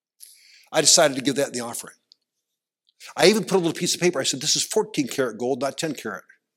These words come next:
Those of you who don't know, pure gold is twenty-four karat. Nothing is made of that.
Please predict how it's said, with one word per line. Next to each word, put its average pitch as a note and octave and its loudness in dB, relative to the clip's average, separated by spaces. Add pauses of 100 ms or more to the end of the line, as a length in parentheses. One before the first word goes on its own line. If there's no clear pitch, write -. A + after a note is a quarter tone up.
(920)
Those C3 6
of C3 2
you C#3 6
who B2+ 6
don't C3 6
know, B2+ 2
pure F#3+ 2
gold B2+ 0
is B2+ -2
twenty-four B2+ -4
karat. - -10 (280)
Nothing D3 0
is A#2 0
made C3+ 2
of A#2 -6
that. A#2 -10